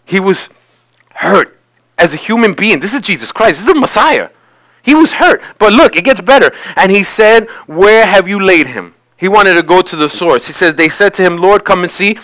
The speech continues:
And verse thirty-five, the shortest verse of the Bible, he says, "He wept." Jesus Christ, the Messiah, wept. Jesus Christ that knew that he was about to lift Lazarus from the dead, 'cause Jesus knew.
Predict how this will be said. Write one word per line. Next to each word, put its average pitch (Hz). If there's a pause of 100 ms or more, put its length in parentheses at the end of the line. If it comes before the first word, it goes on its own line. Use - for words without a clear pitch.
(200)
And 165
verse 214
thirty-five, 202
the 139
shortest 220
verse 202
of 185
the 170
Bible, 165
he 147
says, 156 (160)
"He 180
wept." 143
Jesus 233
Christ, 190 (460)
the 147
Messiah, 131
wept. 110 (440)
Jesus 269
Christ 196 (240)
that 175
knew 214 (320)
that 190
he 214
was 302
about 226
to 190
lift 220
Lazarus 226
from 165
the 165
dead, 240
'cause 170
Jesus 277
knew. 160